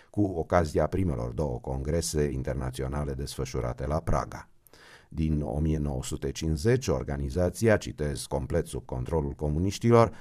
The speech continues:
a început să se manifeste pe plan politic, când au început și primele divergențe între studenții din estul și vestul Europei.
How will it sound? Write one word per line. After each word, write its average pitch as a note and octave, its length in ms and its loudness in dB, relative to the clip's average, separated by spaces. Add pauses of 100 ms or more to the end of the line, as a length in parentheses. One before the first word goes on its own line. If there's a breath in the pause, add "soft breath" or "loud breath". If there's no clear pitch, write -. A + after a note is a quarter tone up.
(140 loud breath)
a G2 120 6
început F2+ 380 2
să D2+ 100 -4
se D2 160 0
manifeste C#2 600 -2
pe C2+ 100 -4
plan C#2 300 2
politic, - 580 -2 (380 loud breath)
când G#2 400 2
au C#2+ 160 0
început C#2 460 -2
și - 380 -2
primele B1+ 420 -2
divergențe C#2 720 0
între D2 240 -2
studenții D2 680 -2
din C#2 260 -4
estul D2+ 300 -4
și C2 160 -8
vestul C2 440 -4
Europei. D2 560 -4